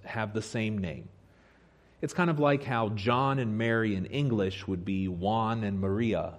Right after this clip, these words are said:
in Spanish. Now, the Joshua of this book is not Jesus. He's an imperfect man. But in his actions and character, we see hints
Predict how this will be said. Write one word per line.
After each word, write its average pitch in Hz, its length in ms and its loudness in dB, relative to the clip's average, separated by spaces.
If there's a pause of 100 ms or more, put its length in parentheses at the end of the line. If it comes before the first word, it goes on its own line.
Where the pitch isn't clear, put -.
(120)
in 87 140 -6
Spanish. - 640 -8 (1200)
Now, 143 140 2
the 139 100 4
Joshua 196 520 6
of 170 100 2
this 165 180 4
book 95 340 0 (160)
is 139 280 -2
not 147 200 0
Jesus. - 680 -8
He's 170 240 2
an 190 100 2
imperfect 139 640 0
man. 80 360 -6 (640)
But - 160 2
in 185 160 4
his 196 260 2
actions 160 480 0
and 156 120 0
character, 110 560 2
we 107 220 -2
see 170 400 -2
hints 160 680 -2